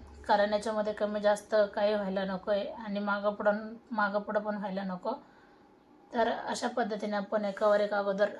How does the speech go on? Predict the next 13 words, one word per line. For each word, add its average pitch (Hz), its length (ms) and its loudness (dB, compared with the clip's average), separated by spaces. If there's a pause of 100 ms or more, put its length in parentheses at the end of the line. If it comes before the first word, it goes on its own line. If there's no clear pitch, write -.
(240)
बाही 208 300 4
कटिंग 196 360 -4
करू. 196 260 -2 (4000)
तर 269 60 0
हे 233 180 6
पण 254 240 4
सविस्तर, 233 560 0
अ, 214 540 2 (120)
बघा, 220 420 4
म्हणजे 208 260 0
तुमच्या 220 260 -2
लक्षात 220 400 2
येईल 226 360 -6